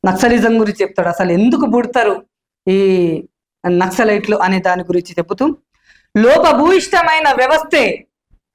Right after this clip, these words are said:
వ్యక్తుల్ని తుపాకులుగా తీర్చిదిద్దుతుంది" అంటాడు. అంటే వ్యవ-, వ్యవస్థలో ఉన్న లోపాల వల్లనే వ్యక్తులు తుపాకులుగా తయారవుతున్నారని చెప్పిండు ఆరు, ఎనభై ఏండ్ల క్రితమే. అసలు తెలుగు సాహిత్యంలో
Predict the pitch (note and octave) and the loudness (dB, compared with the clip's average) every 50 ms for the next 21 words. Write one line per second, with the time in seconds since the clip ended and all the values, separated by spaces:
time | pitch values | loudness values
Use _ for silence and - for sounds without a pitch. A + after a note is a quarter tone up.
0 | _ _ _ _ - E3 G3 G#3+ G#3 G#3 G#3+ D#4 D4 C4 C4 B3 - - A3 - | _ _ _ _ -4 -2 0 0 -2 -2 -2 0 0 2 2 0 0 -2 -4 -2
1 | - C4+ C#4 C#4+ C#4+ C#4+ D4 C#4+ C4+ C4+ B3+ A#3+ A#3 - A#3+ C4+ C#4 C#4+ D4 D4 | 0 2 2 4 2 2 0 0 0 0 0 -2 0 0 0 0 0 0 -2 -2
2 | - B3+ A3+ G3 A#3 - A3 G#3 G3+ F#3+ E3+ E3 D#3+ - D3 - - _ _ _ | -2 -4 -4 -6 -6 -2 -2 -2 -2 -2 -4 -6 -6 -8 -10 -10 -12 _ _ _
3 | _ _ _ _ _ _ _ _ _ _ _ - G3 F#3+ A3+ G3 F3+ F#3+ G3 G3 | _ _ _ _ _ _ _ _ _ _ _ -6 -2 -2 0 0 0 0 -2 -2
4 | G3 - - - _ _ _ _ _ - E3+ G#3 A3+ D4 D4+ D4+ D4 D4+ D#4 D4+ | -4 -8 -12 -20 _ _ _ _ _ -2 0 2 2 2 0 0 0 0 0 2
5 | D4+ D4 C#4+ C#4+ C#4 C#4 C#4 C#4 C#4 C4 A#3+ A#3 B3 C4+ B3+ - C#4 C#4 C4+ C4 | 2 2 2 2 2 0 0 0 0 0 0 0 0 0 0 0 0 2 2 2
6 | B3 B3 A#3+ B3 A#3+ B3 C#4+ C4+ A#3 C4+ E4 - _ _ _ _ _ _ _ F#3+ | 0 0 0 -2 -2 -4 -4 -4 -4 -6 -8 -12 _ _ _ _ _ _ _ -2
7 | F#3+ G#3 G3+ G#3 - C#4 B3 A#3 B3+ A#3 - - C#4+ D4 D4 D4 C#4 C4+ C4 C4 | -2 -2 -2 -2 -2 0 0 0 -2 -2 0 2 2 2 2 2 0 0 0 0
8 | A#3 A#3 A3+ A3+ A3 - - G#3+ G#3 G3+ G3 G3+ A#3 A3+ G#3 G#3+ - G3 F3+ F3 | 0 0 0 0 -2 -2 -2 -4 -2 -2 -4 -4 -4 -6 -6 -4 -4 -2 -2 0
9 | F3 F3+ F3+ F3+ F3+ F3 - _ _ _ _ _ _ _ _ _ _ _ _ _ | 0 0 0 0 -2 -4 -6 _ _ _ _ _ _ _ _ _ _ _ _ _
10 | _ - F#3 G#3+ A#3 A#3+ B3 - B3 B3 B3 B3 B3 A#3+ A#3 A3+ A3 A#3 C4 C4+ | _ 0 2 2 2 2 2 2 2 0 2 2 0 2 2 0 0 0 0 -2
11 | C4+ C4+ B3 A#3+ - C#4 C#4+ C4+ C#4 - - _ _ _ _ _ _ _ _ _ | 0 0 -2 0 2 2 2 2 0 -4 -8 _ _ _ _ _ _ _ _ _
12 | _ _ _ _ _ _ _ _ _ _ _ _ G3 G3 C4+ B3 B3 B3 B3 B3 | _ _ _ _ _ _ _ _ _ _ _ _ -2 0 0 0 0 0 0 0
13 | A#3 B3+ B3 D4+ D4 - C#4 B3+ B3+ B3 C#4 C4 C4 - C4+ B3+ B3+ B3 B3+ C#4 | 0 0 0 0 -2 0 0 0 0 0 -2 -4 -4 -4 -4 -4 -2 -2 -2 -2
14 | D#4+ - - | -2 -4 -6